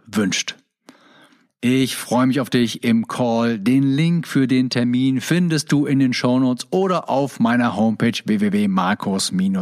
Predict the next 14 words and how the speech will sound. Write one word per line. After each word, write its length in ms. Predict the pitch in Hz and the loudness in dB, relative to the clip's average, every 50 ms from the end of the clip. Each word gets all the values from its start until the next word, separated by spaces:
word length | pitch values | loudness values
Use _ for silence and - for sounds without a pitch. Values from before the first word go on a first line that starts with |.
| 92 - - | -4 -4 -4
jotzo 400 | - 85 95 - - - 95 87 | -4 -4 -4 -4 -4 -4 -4 -4
punkt 300 | - - - 87 90 90 | -6 -8 -8 -8 -8 -6
com 280 | - - 107 107 110 113 - - | -4 -2 0 0 0 0 -2 0
unter 500 | - 147 139 139 123 - 104 107 110 113 | 0 2 2 0 -2 -2 -2 -2 -2 -2
Kontakt. 920 | - - - - 98 95 95 95 - - - - - - - - - - _ _ - - - - - - - - _ _ _ _ _ _ _ - | -4 -6 -6 -2 -2 -2 -2 -2 -4 -4 -4 -4 -4 -4 -4 -6 -8 -8 _ _ -20 -20 -20 -20 -20 -20 -20 -20 _ _ _ _ _ _ _ -4
Auf 140 | 139 131 - | -4 -2 0
bald, 360 | 170 170 190 202 175 - - _ _ _ _ _ - | 0 0 0 0 -2 -6 -12 _ _ _ _ _ -2
viel 100 | - 127 | 0 0
Erfolg, 420 | 120 127 147 151 147 - - - - _ _ _ | 2 2 2 2 0 -2 -6 -14 -18 _ _ _
dein 140 | - 113 110 | 0 2 2
Markus 220 | 110 110 101 104 98 | 2 2 0 -2 -2
Jotzo, 280 | 107 101 - 107 98 | -2 0 0 -2 -2
ciao, 160 | - - - | -2 -2 -4
ciao. 220 | 107 - 78 71 | -4 -4 -6 -8